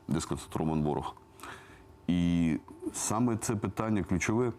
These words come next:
захищати висоту класно, позиції там дуже класні. Ким? Ось головне питання: ким захищати?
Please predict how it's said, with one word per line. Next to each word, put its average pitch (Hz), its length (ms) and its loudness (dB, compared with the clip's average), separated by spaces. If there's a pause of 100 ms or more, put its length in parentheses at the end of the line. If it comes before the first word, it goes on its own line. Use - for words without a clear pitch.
(260)
захищати 104 640 0
висоту 95 420 2
класно, 87 500 -2 (260)
позиції 101 540 2
там 95 320 2 (280)
дуже 82 300 2
класні. - 420 -6 (600)
Ким? 87 260 2 (1200)
Ось 85 140 2
головне 76 220 2
питання: 71 360 -2
ким 107 180 2
захищати? - 540 -2